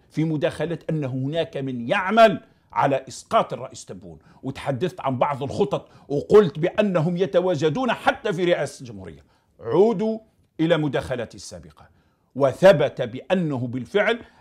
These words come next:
أنه تم ضرب، توجيه ضربات قوية لرئيس الجمهورية. في البداية على التصريحات، بعض التصريحات، ونذكر تصريحات العقاب وتصريحات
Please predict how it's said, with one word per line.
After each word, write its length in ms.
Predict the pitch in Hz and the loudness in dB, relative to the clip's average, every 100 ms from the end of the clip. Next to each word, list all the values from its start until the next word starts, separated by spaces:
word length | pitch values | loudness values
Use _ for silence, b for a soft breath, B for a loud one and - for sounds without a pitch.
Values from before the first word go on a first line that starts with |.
| b 185 | b 2
أنه 440 | 170 147 120 120 - | 2 2 -4 -4 2
تم 380 | 233 220 220 226 _ _ _ _ - 95 | 2 2 -2 -2 _ _ _ _ -6 2
ضرب، 380 | 214 160 98 | 4 2 -4
توجيه 420 | - 139 131 185 113 | -6 -4 -4 -6 -2
ضربات 680 | 151 160 139 214 202 - - | 0 2 2 2 2 0 -4
قوية 340 | 151 262 220 | -2 0 0
لرئيس 380 | 127 110 95 - | 0 -4 -10 -18
الجمهورية. 340 | 85 80 76 - b b | -20 -20 -20 -20 b b
في 100 | 180 | 2
البداية 680 | 180 175 165 180 120 90 _ - | 4 4 6 6 4 -4 _ -10
على 160 | 117 143 | -6 -6
التصريحات، 600 | - 143 160 120 151 120 | -6 -12 -10 -10 -8 -6
بعض 200 | 127 135 | -6 -8
التصريحات، 720 | - 143 147 123 165 143 135 | -12 -14 -12 -8 -4 -4 -4
ونذكر 340 | 139 117 127 | -8 -8 -14
تصريحات 500 | - - 123 - - | -14 -16 -12 -12 -12
العقاب 380 | 120 113 139 131 | -12 -6 -6 -6
وتصريحات 600 | - 135 - 95 135 | -12 -16 -12 -8 -8